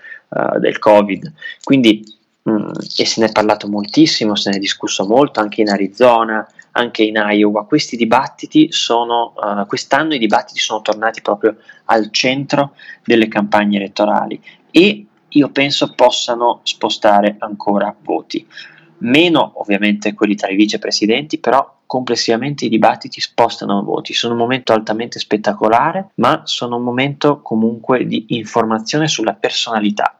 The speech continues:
dei candidati, sul, non solo sui loro programmi, ma sulle loro personalità, e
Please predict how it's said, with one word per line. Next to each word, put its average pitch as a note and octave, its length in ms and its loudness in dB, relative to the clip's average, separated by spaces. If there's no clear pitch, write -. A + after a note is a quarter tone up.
dei - 220 -4
candidati, - 460 -2
sul, G#2+ 320 2
non A#2+ 160 0
solo D#3 240 4
sui A#2 140 -6
loro A2 200 2
programmi, G#2+ 420 -2
ma - 60 -8
sulle A#2 220 2
loro B2 200 -4
personalità, G#2+ 760 0
e - 260 -4